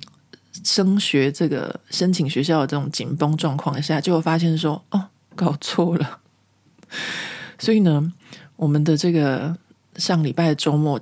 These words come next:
真的就是在这种精疲力竭下面啊，然后我就在想说，我到底要不要录我的这个 podcast？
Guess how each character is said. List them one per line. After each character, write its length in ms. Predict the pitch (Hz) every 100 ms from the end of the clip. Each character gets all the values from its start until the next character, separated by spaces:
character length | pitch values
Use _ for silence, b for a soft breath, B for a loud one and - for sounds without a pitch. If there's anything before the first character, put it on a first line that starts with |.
| -
真 200 | 156 156
的 120 | 151
就 120 | 147
是 80 | 143
在 180 | 147 143
这 100 | 165
种 220 | - - - -
精 260 | - 175 180
疲 240 | - -
力 140 | 160 151
竭 200 | - -
下 240 | - 135
面 240 | - - 90
啊， 200 | - 190 B B B B
然 140 | - 151
后 320 | 156 147 139 - -
我 80 | 147
就 120 | 165
在 60 | 165
想 180 | 160 151
说， 160 | 165
我 40 | 143
到 160 | 165
底 80 | 151
要 40 |
不 60 | 147
要 100 | 156
录 160 | 175 123
我 100 | -
的 100 | 139
这 100 | 131
个 40 |
podcast？ 540 | - 123 - 110 -